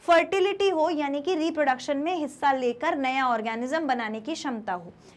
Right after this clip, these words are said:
क्या बोला मैंने? फर्टिलाइजेशन, जहां हो सके फर्टाइल यानी जहां फर्टिलाइजेशन हो सके। फर्टाइल ऑर्गेनिज्म वो होता है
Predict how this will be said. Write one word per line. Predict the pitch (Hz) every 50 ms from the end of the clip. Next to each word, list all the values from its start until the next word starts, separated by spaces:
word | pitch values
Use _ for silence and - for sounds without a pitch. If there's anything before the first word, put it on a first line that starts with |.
| - -
क्या | 269 262 262
बोला | 247 277 277 285 294
मैंने? | 285 285 294 285 302 311 - - -
फर्टिलाइजेशन, | 254 247 240 247 - 269 277 269 277 254 262 269 262 - 302 311 311 - - - - - -
जहां | 208 277 277 302 320 302 254
हो | 226 247 262
सके | 254 262 247 247 247 240
फर्टाइल | 233 - 254 233 233 233 - 269 277 294 339 311
यानी | 320 311 330 381
जहां | 320 302 302 330
फर्टिलाइजेशन | 320 311 294 262 214 254 254 247 254 247 247 254 247 247 269 262
हो | 254 254 254
सके। | 247 262 254 294 339 381 370 - - - - - - -
फर्टाइल | 311 302 294 302 320 311 320 359 415 403 -
ऑर्गेनिज्म | 311 302 294 277 277 262 262 262 254 277 285 277
वो | 240 262 269 254
होता | 247 247 247 247 240
है | 240 240 269 294 359